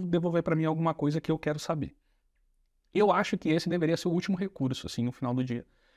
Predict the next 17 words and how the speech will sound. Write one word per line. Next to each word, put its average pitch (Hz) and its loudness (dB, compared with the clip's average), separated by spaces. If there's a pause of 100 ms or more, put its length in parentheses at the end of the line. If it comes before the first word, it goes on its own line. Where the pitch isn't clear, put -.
(120)
Eu 123 0
acho 131 0
que 143 0 (140)
conversar 170 2
com 220 -2
o 185 2
Gustavo 160 -2 (140)
tá 170 2
lá 190 0
no 247 6
final 196 0
da 208 0
ponta 170 -2
da - -4
escuta - 0
de 131 0
voc. 127 2